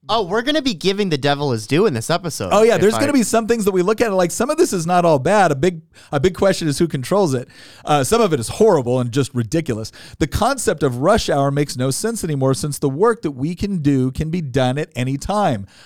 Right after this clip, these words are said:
Speaker 2: I don't really know if I would call it work anymore. It is more like thinking time, creation <laughs> time, and development
Speaker 1: Thinking
Speaker 2: time.
Speaker 1: time.
Speaker 2: It's thinking time.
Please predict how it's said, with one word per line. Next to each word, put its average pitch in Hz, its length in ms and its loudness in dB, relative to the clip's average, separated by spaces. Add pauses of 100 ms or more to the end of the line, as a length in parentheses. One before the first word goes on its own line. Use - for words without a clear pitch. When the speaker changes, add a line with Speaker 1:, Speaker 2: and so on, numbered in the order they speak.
(100)
Speaker 2:
I 139 100 -2
don't 185 240 2
really 196 220 0
know 160 200 4
if 151 120 0
I 151 100 2
would 151 180 -2
call 156 280 2
it 107 80 -6
work 214 260 0
anymore. 127 480 0 (220)
It 147 100 0
is 135 100 0
more 165 220 2
like 160 240 2
thinking 190 540 -6
time, 120 400 -2
creation 175 600 0
<laughs> - 240 -12
time, 165 220 0
and 156 220 -4
development 170 580 0
Speaker 1:
Thinking 330 200 0
Speaker 2:
time. 135 200 -2
Speaker 1:
time. 523 460 2
Speaker 2:
It's 143 180 0
thinking 165 400 0
time. 135 240 2